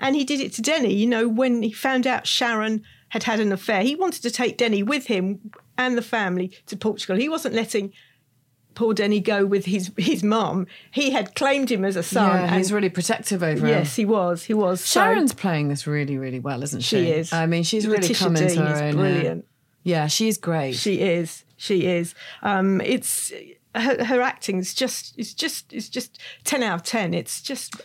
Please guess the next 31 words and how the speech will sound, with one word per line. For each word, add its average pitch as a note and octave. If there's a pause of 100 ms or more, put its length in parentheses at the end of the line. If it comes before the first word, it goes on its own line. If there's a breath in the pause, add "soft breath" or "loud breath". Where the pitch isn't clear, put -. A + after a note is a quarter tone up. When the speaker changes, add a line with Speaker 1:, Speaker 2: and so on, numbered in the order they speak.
Speaker 2:
S-, G3
Speaker 1:
amazing. F#3+
Speaker 2:
she's B3+
brilliant, F3
really F#3
brilliant. D#3+
And -
the E3+
fact -
she's E3+
no G3
makeup F3+
looks, -
at, -
she -
Speaker 1:
I -
Speaker 2:
just B3+
Speaker 1:
know. A#3+
Speaker 2:
looks F3+
as G3
you'd G3+
imagine F#3+
you'd D#3
look D#3+
if D3+
something E3
as E3
Speaker 1:
Yes. -
Speaker 2:
terrible D#3+
as D#3
that D#3+